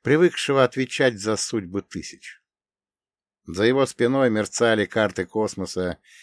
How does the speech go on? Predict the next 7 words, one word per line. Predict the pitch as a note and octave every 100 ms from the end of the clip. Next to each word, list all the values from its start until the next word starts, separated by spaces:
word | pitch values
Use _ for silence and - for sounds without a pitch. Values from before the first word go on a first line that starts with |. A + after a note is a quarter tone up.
| - -
и | A#2
линии | A#2+ C3+ A#2 A2
построений | - G2+ - G2+ G2+ F#2 F2
флота. | - D#2+ D2+ - - _ _ _ _ _ _ _ _ _ _ _ _ _ _
«Фулинь», — | - - A3+ F#3 E3 D#3 _ _ _ -
начала | B2 A#2+ - B2+
Ирина, — | A#2+ A2+ A2+